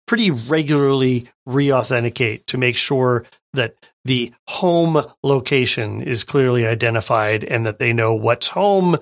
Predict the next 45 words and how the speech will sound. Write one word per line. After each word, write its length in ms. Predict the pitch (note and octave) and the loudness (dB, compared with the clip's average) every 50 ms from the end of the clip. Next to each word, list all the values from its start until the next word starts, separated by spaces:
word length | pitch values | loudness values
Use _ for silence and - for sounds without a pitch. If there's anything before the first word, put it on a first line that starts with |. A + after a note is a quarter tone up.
| - - - - _ - | -4 -12 -20 -20 _ -2
versus 460 | C3+ C#3 - - C3 B2 B2 A#2 G2 | 0 0 0 2 0 0 0 0 0
what's 360 | A2 B2+ A2+ - - - - - _ _ _ - | -2 -2 -2 -2 -4 -6 -6 -8 _ _ _ -8
somewhere 440 | - - C#3+ A#2 A2+ A2+ G#2+ G#2 | -4 -2 -2 -2 -2 -2 -2 0
else. 420 | G#2+ G#2+ G2+ F#2+ - - - - - _ _ _ _ _ _ _ _ _ _ - | -2 -2 -4 -4 -4 -2 -2 -4 -6 _ _ _ _ _ _ _ _ _ _ 0
And 400 | F3 F#3+ G3+ G3+ G3 E3 E3 - | 2 2 2 2 0 -2 -8 -4
that's 280 | - A#3 A3 G#3+ G#3+ - | -2 -2 -2 0 -2 -2
gonna 200 | - F#3+ E3 C#3+ | 0 0 0 0
be 120 | B2+ C#3 | 2 0
a 40 | C3 | 0
hassle, 480 | G#2 G#2+ A2 G#2+ G2+ - - - - - | 0 0 -2 -2 -4 -6 -6 -8 -8 -8
and 120 | - D3 C#3+ | -6 -2 0
I'm 240 | D3 D#3 D#3+ D#3+ D#3 | 2 2 2 2 2
not 300 | D#3 D#3 D3 D3+ - - | 2 2 0 0 0 -2
gonna 200 | - C3 A#2+ A#2+ | -2 0 0 0
like 300 | A2 A#2 A#2 A#2 - _ | 0 -2 -2 -4 -4 _
that. 240 | C#3+ C3 B2+ - - | -8 -10 -8 -10 -12
But 120 | - C#3 - | -12 -4 -2
that's 240 | - F#3 G3 F#3+ - | 0 0 0 0 0
not 240 | A#3+ A#3 B3 B3 | 0 -2 0 -2
what 140 | - A3 G#3+ | -4 -6 -6
people 320 | - A#3 A3+ A3+ - A3 G3 | -6 -8 -8 -6 -6 -4 -2
were 140 | F#3 G3+ | 0 0
ranting 380 | G#3 A3 A#3 C4+ - - - C3 | 0 0 0 -2 -2 -4 -6 -6
about. 280 | A2+ G#2+ G#2+ - - _ | -6 -8 -10 -12 -10 _
People 240 | - E3 E3 G3+ | -2 -2 -2 -2
were 140 | G#3 A3+ G#3 | -2 -2 -2
ranting 360 | G3+ G#3 G#3 G#3 G3+ A3 F#3+ | 0 0 -2 -2 -2 -2 -2
about 380 | F3+ E3+ E3 E3+ E3 D#3+ - _ _ _ _ _ _ _ | -2 0 0 0 0 -2 -4 _ _ _ _ _ _ _
the, 340 | E3 E3 E3 D#3 C#3+ C#3 - _ _ _ _ _ _ _ _ - | 0 0 2 2 0 -2 -6 _ _ _ _ _ _ _ _ 0
"Oh, 200 | D#3+ D#3+ F3 - | 0 0 0 0
oh, 160 | - F#3+ G3 G3 | 0 0 2 2
I 100 | E3+ D#3 | 0 -2
can't 280 | - - F#3+ G#3 G3 | -2 -2 -2 -2 0
believe 240 | G3+ F3 E3 D#3+ C3+ | 0 0 0 0 2
what 80 | D3 C3 | 0 0
a 80 | B2+ | 0
money 380 | C3 C3 C3+ C#3+ D3+ D3 D3 B2 | 0 0 0 0 0 0 0 0
grab 340 | A#2+ B2 A#2+ A#2 G#2+ G#2+ A2 | 0 0 0 0 0 -2 -4
this 220 | B2 B2 - - | -6 -4 -4 -4
is. 260 | - - F3+ - - | -4 -6 -6 -6 -4
We've 240 | - D4+ D#4+ D#4+ D#4 | 0 0 0 0 -2
known 360 | D#4 D#4+ E4 E4 D#4+ E4 E4 | -2 -2 0 0 0 0 2
this 220 | E4 D4+ B3+ - - | 0 0 0 0 0
was 240 | C4 C#4 B3+ G3 - | 0 0 0 -2 -2
coming. 680 | - A#3+ C4 C#4 B3 A3 G3 F#3+ F#3 F#3 F#3+ F#3 F#3 | 0 0 0 2 2 2 2 2 2 2 2 0 -2